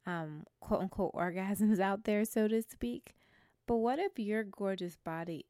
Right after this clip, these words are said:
is the orgasm, right? Like, what if you carry this sparkling, raw softness, light, and power inside of your body? And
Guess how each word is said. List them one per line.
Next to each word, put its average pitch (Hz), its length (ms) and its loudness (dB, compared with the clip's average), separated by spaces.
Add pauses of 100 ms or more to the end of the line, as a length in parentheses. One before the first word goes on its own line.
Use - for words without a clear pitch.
is 156 240 -6
the - 80 -8
orgasm, - 760 -12
right? 226 420 -4 (560)
Like, 226 320 2
what 208 460 0
if 277 240 -2
you 214 600 -4 (340)
carry 185 640 -4
this 175 340 -12 (180)
sparkling, 208 880 -8
raw 170 540 -6 (420)
softness, 208 800 -6
light, 175 480 -8
and - 200 -20
power 185 600 -8
inside 170 440 -8
of 175 120 -6
your 170 180 -6
body? 180 640 -10 (1500)
And 208 640 0